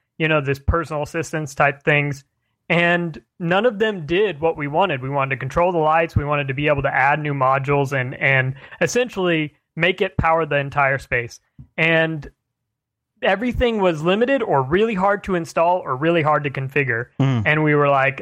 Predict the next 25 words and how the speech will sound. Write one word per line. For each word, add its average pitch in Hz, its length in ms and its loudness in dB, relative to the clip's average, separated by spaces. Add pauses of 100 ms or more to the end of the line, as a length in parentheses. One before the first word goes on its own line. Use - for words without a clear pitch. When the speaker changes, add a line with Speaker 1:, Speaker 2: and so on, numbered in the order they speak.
Speaker 1:
"This 185 480 -2
is 147 200 -4
not 143 440 0 (400)
a 151 80 2
good 143 240 0
shape 131 480 0 (380)
<laughs> - 400 -16
for 180 100 2
this 175 240 0
to 170 100 -2
be 214 220 0
in." 147 160 -2
I 151 80 4
mean, 170 220 0
we've 170 160 -2
already 214 200 0
got 196 320 -2
things 170 220 -4
like 143 180 0
Google 170 280 0
Now 147 340 4
and 139 220 -8
Siri 170 580 2
and 139 160 -6
Echo 185 540 0